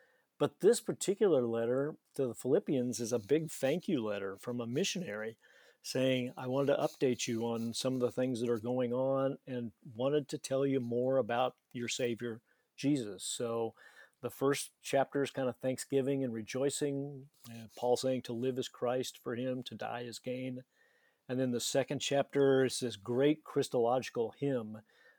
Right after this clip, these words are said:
Uh, "Christ's incarnation and humility are brought out." So the, the clear gospel message of what Christ has done for us in coming from heaven and conquering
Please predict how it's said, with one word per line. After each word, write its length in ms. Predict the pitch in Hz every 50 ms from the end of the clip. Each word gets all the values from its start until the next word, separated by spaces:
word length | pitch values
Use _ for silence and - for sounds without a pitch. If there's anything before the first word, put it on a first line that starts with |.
| _ _
Uh, 600 | - 123 117 117 117 113 113 113 113 110 107 107 107 113 135 226 269 - _ _ _ _ _ _ _ -
"Christ's 360 | - - 131 131 131 - -
incarnation 760 | 135 131 120 - - 127 123 123 123 127 120 - 135 127 123
and 200 | 120 113 117 120
humility 800 | - 131 120 117 123 135 135 127 127 110 - 127 120 113 110
are 100 | 110 107
brought 340 | 98 92 120 120 120 120 120
out." 300 | 120 120 120 120 120 -
So 280 | - - 131 123 120 113
the, 220 | 110 117 110 - - - - - - - - - - _ _ -
the 120 | 127 120 - -
clear 360 | - - - 156 151 151 143
gospel 520 | 104 - 127 127 139 139 - - - 131 123
message 420 | 120 131 135 - - 135 117 104
of 100 | 117 107
what 240 | 104 117 131 - -
Christ 400 | - - - 127 127 127 - -
has 140 | 123 120 110
done 260 | 104 120 120 123 123
for 220 | - - 123 120 117
us 200 | 117 113 - -
in 100 | 123 113 _
coming 360 | - - 156 151 151 147 127
from 200 | - - 120 117
heaven 400 | 113 123 120 104 117 113 117 113 - _ _ - - - - _ _ -
and 140 | 117 107 -
conquering 800 | - - - 139 147 143 - 143 135 131 127 120 120 120 110